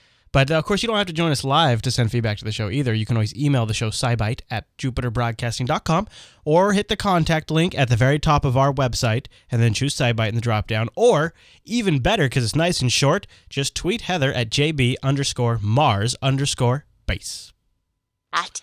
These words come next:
Speaker 2: is me.
Speaker 1: Any other, uh, thoughts on that one?
Speaker 2: No, they're just, uh, looking at this as real treatment regimen because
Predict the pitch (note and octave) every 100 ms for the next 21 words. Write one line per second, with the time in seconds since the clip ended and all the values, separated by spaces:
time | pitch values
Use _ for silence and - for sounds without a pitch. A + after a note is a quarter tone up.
0 | _ G#3 G3 - G3+ G3+ G#3+ A3 G3+ F#3+
1 | - C#3+ D#3 D#3 F#3 F3 D#3+ F3 - -
2 | F#3+ G#3+ C#4 C4 _ _ _ _ _ _
3 | - F4 F4 D#4 D#4+ - - C#4 B3+ A#3+
4 | - _ _ _ - D4 D#4 C#4 C4 A3+
5 | G3 G#3+ A#3+ B3 B3 B3 - - - C#4
6 | A3+ A3+ G#3+ G#3+ A3 G#3+ G3 F#3+ G3